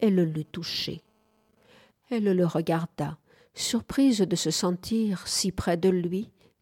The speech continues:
comme à cent lieues. Enfin, sous le grand arbre qui ombrage la statue de madame de Ségur, ils trouvèrent deux fauteuils libres.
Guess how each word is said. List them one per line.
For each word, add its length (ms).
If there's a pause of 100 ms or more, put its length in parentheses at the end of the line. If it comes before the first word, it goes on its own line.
(140)
comme 240
à 80
cent 300
lieues. 480 (1500)
Enfin, 480 (360)
sous 260
le 120
grand 360
arbre 320
qui 180
ombrage 540
la 140
statue 460
de 100
madame 340
de 80
Ségur, 760 (400)
ils 140
trouvèrent 460
deux 160
fauteuils 480
libres. 640